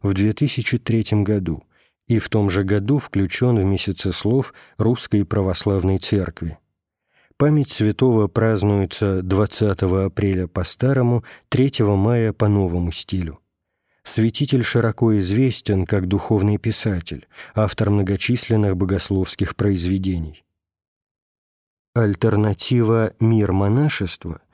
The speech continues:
столь же стара, сколь и само монашество. В четвёртом веке, неся жестокий подвиг среди песков африканской пустыни,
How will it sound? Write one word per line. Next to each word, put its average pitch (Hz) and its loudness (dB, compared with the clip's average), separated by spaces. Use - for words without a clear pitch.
столь 147 0
же 113 0
стара, 123 0
сколь 131 2
и 123 0
само 117 2
монашество. 107 -2
В - -12
четвёртом 110 2
веке, 101 -2
неся 110 2
жестокий 101 0
подвиг 98 0
среди 95 -2
песков 98 -2
африканской 95 -2
пустыни, 127 -2